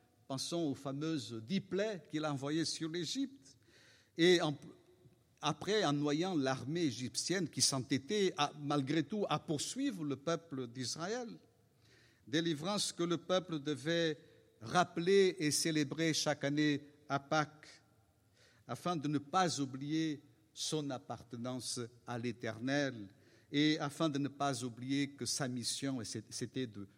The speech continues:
de faire connaître, d'être une bénédiction pour le monde. Or, en quittant l'Égypte, Dieu n'a pas conduit son peuple directement, euh, sur la terre promise. Mais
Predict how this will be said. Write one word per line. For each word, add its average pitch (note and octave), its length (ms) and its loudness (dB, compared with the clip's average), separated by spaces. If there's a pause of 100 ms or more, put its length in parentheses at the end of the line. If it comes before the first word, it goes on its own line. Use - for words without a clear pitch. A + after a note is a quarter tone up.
(160)
de A2+ 80 -8
faire - 320 -6
connaître, C#3 400 0
d'être C3+ 180 -4
une B2 140 -6
bénédiction C3+ 840 0 (380)
pour B2+ 120 -2
le A2+ 120 -2
monde. A#2+ 500 -2 (1300)
Or, C4 260 4
en G#3+ 40 -2
quittant B3+ 360 0
l'Égypte, A#3 560 0 (1080)
Dieu D3+ 300 2
n'a B3+ 160 6
pas B3 220 6
conduit G#3 420 4
son A3+ 240 2
peuple G3+ 380 4
directement, G3 800 2
euh, E3+ 280 -4
sur G3 180 -4
la F3+ 100 2
terre F3+ 180 -2
promise. G3+ 580 -2 (1200)
Mais A#3+ 360 8